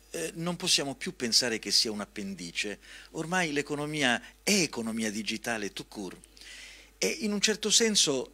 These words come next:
eh, come dire, c'è una centralità data anche dalla grandezza, dalla, eh, corposità di queste tematiche nel recovery plan. Questo evento di oggi, che è un evento di cui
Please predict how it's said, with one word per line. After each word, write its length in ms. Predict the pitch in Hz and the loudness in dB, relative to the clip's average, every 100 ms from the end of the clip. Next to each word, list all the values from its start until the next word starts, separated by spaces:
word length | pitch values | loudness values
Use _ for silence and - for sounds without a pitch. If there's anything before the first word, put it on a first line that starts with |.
| - | -6
eh, 680 | 131 131 123 120 156 - - | 0 2 2 -2 -6 -14 -12
come 220 | - 165 | -8 -6
dire, 320 | 151 117 110 110 | -2 0 0 2
c'è 180 | - | 2
una 160 | 151 156 | 2 2
centralità 680 | - 156 139 151 143 185 190 | 2 0 -2 -4 -2 0 0
data 260 | - 117 117 | -2 0 2
anche 300 | 135 147 110 | 0 -2 -4
dalla 340 | 104 98 98 - - - | -2 -2 -4 -6 -16 -14
grandezza, 680 | 113 117 113 113 151 - 113 | -4 -2 -2 -2 0 0 0
dalla, 320 | 107 104 98 - - - - | -2 -2 -4 -10 -20 -20 -10
eh, 180 | 117 110 | -6 -4
corposità 800 | - 135 - 131 123 - 170 160 | -2 -4 -2 0 0 -2 -8 -6
di 120 | 107 | -6
queste 300 | 107 - - | -2 -2 -2
tematiche 560 | 113 107 123 113 101 | -6 -4 -6 -6 -10
nel 460 | 101 113 113 123 117 | -10 -8 -4 -4 -4
recovery 540 | 110 104 117 104 98 | -6 -6 -8 -6 -8
plan. 640 | 95 101 90 85 85 85 85 - - - - - - - - _ _ | -10 -10 -8 -10 -12 -14 -14 -20 -20 -20 -20 -20 -20 -20 -20 _ _
Questo 300 | - 180 - | 2 4 4
evento 340 | 185 220 208 | 2 0 0
di 140 | 190 202 | 0 2
oggi, 380 | 156 156 160 143 | 0 2 -2 -2
che 300 | 160 143 - | 0 0 0
è 60 | |
un 120 | 147 147 | -4 -2
evento 400 | 143 175 170 127 | -2 -2 -4 -6
di 140 | 123 | -6
cui 440 | - 123 113 110 | -6 -2 0 -2